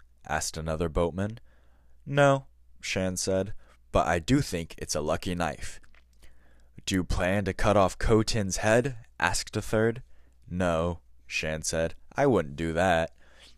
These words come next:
All the way to Rangoon, the boatman teased Shan about his lucky knife. Every evening, after supper, Shan sharpened the knife against the side of the boat. Then he carefully polished the blade.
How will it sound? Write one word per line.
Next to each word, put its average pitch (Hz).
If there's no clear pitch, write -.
All 117
the 107
way 92
to -
Rangoon, 82
the 82
boatman 90
teased 107
Shan 76
about 76
his 76
lucky 87
knife. 67
Every 117
evening, 85
after 87
supper, 78
Shan 92
sharpened 101
the 92
knife 85
against 80
the 76
side 80
of 78
the 80
boat. 67
Then 104
he -
carefully 101
polished 82
the 80
blade. 69